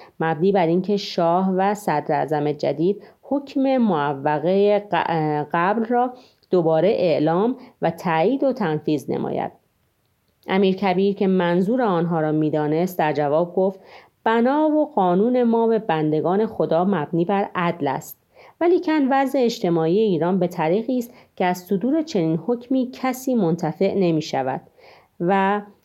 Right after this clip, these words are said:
اشرار حمل بر عدل نمی‌نمایند و باعث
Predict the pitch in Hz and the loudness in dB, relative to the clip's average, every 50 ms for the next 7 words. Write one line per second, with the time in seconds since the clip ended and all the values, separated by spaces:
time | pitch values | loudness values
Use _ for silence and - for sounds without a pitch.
0 | _ - - 185 185 185 185 - - 185 202 220 240 262 269 269 240 - - 220 | _ -6 -2 -2 0 -2 -2 -2 -2 0 2 2 2 2 0 0 -2 -4 -2 -2
1 | 214 214 226 226 233 214 202 208 190 165 - - - 170 175 185 185 175 196 190 | 0 0 2 0 2 2 2 2 2 0 0 0 0 0 0 0 0 0 0 2
2 | 190 190 185 185 185 160 151 147 143 139 143 143 143 139 135 - - - _ _ | 2 2 2 2 2 2 0 -2 -2 -4 -4 -4 -4 -6 -8 -10 -12 -14 _ _
3 | _ _ _ _ _ - - _ - 180 196 196 196 - 208 202 202 156 214 247 | _ _ _ _ _ -20 -20 _ -2 0 0 0 2 2 2 2 4 4 2 0
4 | 240 - | -2 -2